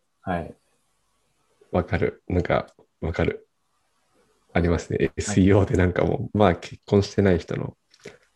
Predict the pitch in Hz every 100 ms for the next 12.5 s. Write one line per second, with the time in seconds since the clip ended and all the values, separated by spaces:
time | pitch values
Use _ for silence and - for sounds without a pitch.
0 | _ - 101 85 - - 104 135 117 95
1 | 104 90 87 - - 131 - 104 113 -
2 | 101 - 127 - 127 127 104 - 78 80
3 | - 90 80 82 90 92 92 87 95 -
4 | - - - - - - - - - -
5 | 104 92 80 - _ _ _ _ _ _
6 | _ - _ _ _ _ _ _ _ _
7 | _ _ _ - - 104 95 98 92 95
8 | 95 87 90 87 87 - - - - -
9 | - - - - 117 _ - 87 85 82
10 | - 85 - - - 71 127 - _ _
11 | _ - - 104 95 90 - 104 120 120
12 | 127 117 120 117